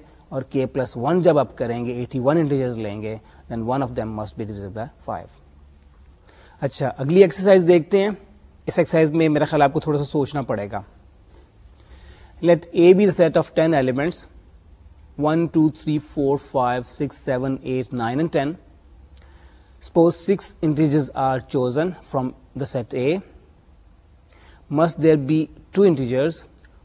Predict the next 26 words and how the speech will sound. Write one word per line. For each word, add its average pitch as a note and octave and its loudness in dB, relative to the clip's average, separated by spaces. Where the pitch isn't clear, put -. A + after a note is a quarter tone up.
whose D3 0
sum C#3 -2
is B2 -8
eleven؟ F#2+ -6
کویشچن E3 4
کو E3+ 4
ذرا D3 4
پہلے C3+ 2
سمجھ C#3 -2
لیں D3+ 0
اچھی C#3+ -4
طرح D#3 -2
کہ C3 -2
ہمارے C3+ -2
پاس C#3+ 0
ایک C#3+ 0
سے - 0
لے C#3 2
کے D3 -4
دس B2+ -4
تک D3 -2
انٹیجرز B2+ -4
کا B2+ -6
سیٹ A2+ -8
پرووائڈڈ A2+ 0
ہے، D3 4